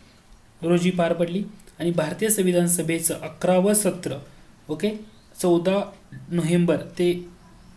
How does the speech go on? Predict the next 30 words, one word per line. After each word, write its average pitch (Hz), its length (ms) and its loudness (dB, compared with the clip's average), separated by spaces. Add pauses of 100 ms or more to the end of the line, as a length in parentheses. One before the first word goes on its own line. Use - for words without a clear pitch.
(680)
सव्वीस 180 400 0
नोव्हेंबर 156 320 -2
एकोणीसशे 156 420 -2
एकोणपन्नास 143 580 -6
या 147 60 -6
कार्यकाळात 143 480 -4 (400)
पार 139 160 -2
पडलं. 120 300 -8 (500)
आता 208 160 0
काय 220 180 0
म्हटलं, 214 220 2
एकोणीसशे 202 480 0
सेहेचाळीस, 143 400 -2
आणि 170 100 0
विचारले 196 340 2
तुम्हाला 208 280 2
कोणती 185 320 -2
विधानं 185 280 2
बरोबर 151 260 0
आहेत, 127 160 -8
एक, 175 260 2
दोन, 175 400 0
एक, 165 200 -4 (100)
तीन, 180 300 -2
एक, 160 200 -6
दोन, 170 200 -2
तीन 175 280 -2
आणि 196 220 0 (1300)
एक, 175 260 2
तीन. 117 120 -6